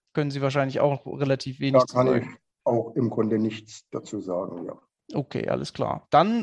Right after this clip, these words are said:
Speaker 1: äh, machen wir doch mal mit einer weiteren Frage weiter. Was sind denn Ihre konkreten Schritte jetzt, um MultiOne in Deutschland aufzubauen als C E O der MultiOne Deutschland?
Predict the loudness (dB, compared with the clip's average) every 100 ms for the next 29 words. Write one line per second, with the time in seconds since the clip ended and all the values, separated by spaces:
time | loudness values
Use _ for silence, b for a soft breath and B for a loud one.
0 | 4 6 8 6 4 0 0 0 0 0
1 | -2 -2 0 4 4 4 0 -6 2 2
2 | 4 4 6 6 2 B B B B -14
3 | 2 2 2 0 0 0 0 -2 0 -2
4 | 0 -2 -2 -4 0 0 0 0 2 0
5 | -2 -8 -4 -4 0 4 4 4 0 0
6 | 0 -2 -2 0 -2 0 -2 -4 -8 -4
7 | -2 -2 -2 -2 -2 -4 -10 -10 -8 -6
8 | -2 0 2 0 -4 -4 0 2 2 -2
9 | -4 -4 -4 -2 -2 2 0 0 -4 -8
10 | -10